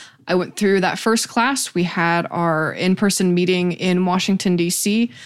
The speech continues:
that was in conjunction with the Washington Forum. And I had such a phenomenal experience that I decided I wanted to get involved. Um, and so when the advisory committee asked for some of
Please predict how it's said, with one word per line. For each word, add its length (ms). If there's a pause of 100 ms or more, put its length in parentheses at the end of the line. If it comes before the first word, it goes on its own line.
(140)
that 140
was 120
in 120
conjunction 580
with 200
the 200
Washington 500
Forum. 560 (440)
And 380
I 120
had 240
such 180
a 20
phenomenal 500
experience 680
that 120
I 320 (240)
decided 360
I 40
wanted 280
to 100
get 360
involved. 600 (220)
Um, 260
and 140
so 120
when 220
the 300
advisory 440
committee 440
asked 420
for 560 (400)
some 220
of 100